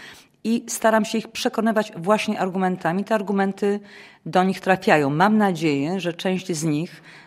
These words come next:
będzie chciała właśnie w niedzielę zagłosować na pana prezydenta Andrzeja Dudę, bo się okazuje, że mamy wiele wspólnego, wiele nas łączy. Oczywiście, że się różnimy, to jest zupełnie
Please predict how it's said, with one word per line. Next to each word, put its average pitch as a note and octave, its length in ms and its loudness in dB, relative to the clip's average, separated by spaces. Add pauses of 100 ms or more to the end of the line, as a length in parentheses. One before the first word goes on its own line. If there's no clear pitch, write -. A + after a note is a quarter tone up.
będzie E3+ 280 0
chciała E3+ 340 -2
właśnie E3 420 -2
w F#3+ 40 -4
niedzielę E3 500 -2 (100)
zagłosować E3 580 -2
na E3 80 -4
pana D#3 200 -4
prezydenta D#3 520 -4
Andrzeja E3+ 300 -4
Dudę, D#3+ 200 -4
bo G#3 80 -2
się A#3+ 100 -6
okazuje, G#3+ 400 0
że G3 200 0 (460)
mamy G3 240 2
wiele G#3+ 220 4
wspólnego, F3 560 -2
wiele F3 220 0
nas D#3+ 260 -2
łączy. E3+ 680 -2
Oczywiście, E4 360 -2
że F#3+ 60 -6
się G3 140 0
różnimy, D#3 400 -2
to F3+ 100 -2
jest E3 100 -2
zupełnie F#3+ 460 0